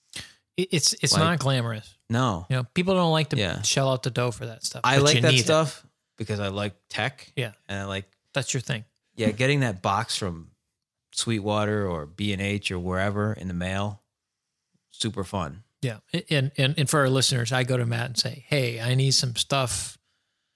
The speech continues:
Speaker 1: What should I get?"
Speaker 2: And then what I do is I say, "It's been ten years since I really knew what I was talking about. Let me talk to my brother."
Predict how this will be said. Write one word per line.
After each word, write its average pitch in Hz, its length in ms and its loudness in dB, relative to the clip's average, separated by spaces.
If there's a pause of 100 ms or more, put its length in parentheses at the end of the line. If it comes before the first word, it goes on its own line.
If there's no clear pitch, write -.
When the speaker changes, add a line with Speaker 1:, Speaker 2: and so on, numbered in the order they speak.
(920)
Speaker 1:
What 127 180 -4
should 120 160 -2
I 117 80 -4
get?" 117 320 -18 (160)
Speaker 2:
And 135 140 0
then 135 160 4
what 123 140 6
I 135 140 6
do 117 220 4
is 107 120 2
I 107 120 2
say, 104 420 2 (840)
"It's 135 100 -2
been 143 220 2
ten 147 220 2
years 139 220 4
since 135 160 2
I 107 40 4
really 117 320 4
knew 135 120 4
what 135 120 4
I 135 60 4
was 135 140 2
talking 143 260 2
about. 147 280 0 (120)
Let 110 120 0
me 110 60 0
talk 107 200 0
to 104 60 -6
my 95 100 0
brother." 87 440 -2